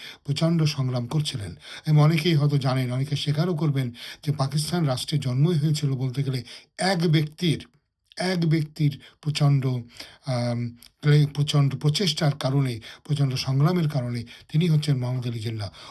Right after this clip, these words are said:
অনেকে বলেন জিন্নাহ যদি তখন বেঁচে না থাকতেন তবে পাকিস্তান ভারত বিভাগ হতো না, পাকিস্তানের জন্ম হতো না। তো ওই সময় ওই যখন সেই পাকিস্তান আন্দোলন তুঙ্গে,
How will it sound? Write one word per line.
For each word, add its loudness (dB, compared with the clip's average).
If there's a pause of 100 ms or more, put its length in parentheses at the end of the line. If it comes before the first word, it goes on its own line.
অনেকে 2
বলেন 6
জিন্নাহ 4
যদি 0
তখন -4
বেঁচে -2
না -4
থাকতেন -2
তবে -8
পাকিস্তান -2
ভারত -4
বিভাগ -4
হতো -4
না, 0 (240)
পাকিস্তানের -2
জন্ম -4
হতো -6
না। -10 (480)
তো 2
ওই 4
সময় 2
ওই 0
যখন 2
সেই 2 (380)
পাকিস্তান 0
আন্দোলন 6
তুঙ্গে, 2